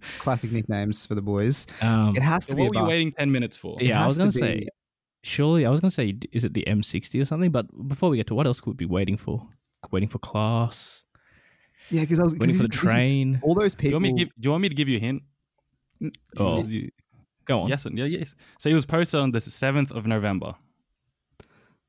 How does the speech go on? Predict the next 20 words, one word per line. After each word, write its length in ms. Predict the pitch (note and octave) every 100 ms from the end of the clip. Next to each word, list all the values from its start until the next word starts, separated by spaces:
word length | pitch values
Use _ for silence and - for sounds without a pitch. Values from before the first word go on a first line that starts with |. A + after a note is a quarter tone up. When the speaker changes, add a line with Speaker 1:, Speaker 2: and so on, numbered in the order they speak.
| -
Speaker 2:
All 80 | G#2
right. 160 | G2+ F#2+
Speaker 1:
Is 40 |
that 120 | C3+ C#3
meant 120 | C#3
to 60 |
be 100 | C3+
a 40 | G2+
hint? 300 | A2+ F3 - -
<laughs> 40 | - - -
Speaker 2:
Yeah. 160 | D3+ F#3+
Speaker 3:
It's 80 | A#2+
a 20 |
Speaker 1:
Seven 60 |
Eleven? 220 | G#2 C#3+ F#3+
Speaker 3:
big 180 | -
hint 240 | A2 A#2 C#3+ -
when 200 | G#2+ A2
you 100 | A2
realize. 560 | A2 C3+ F#2+ E2 B2+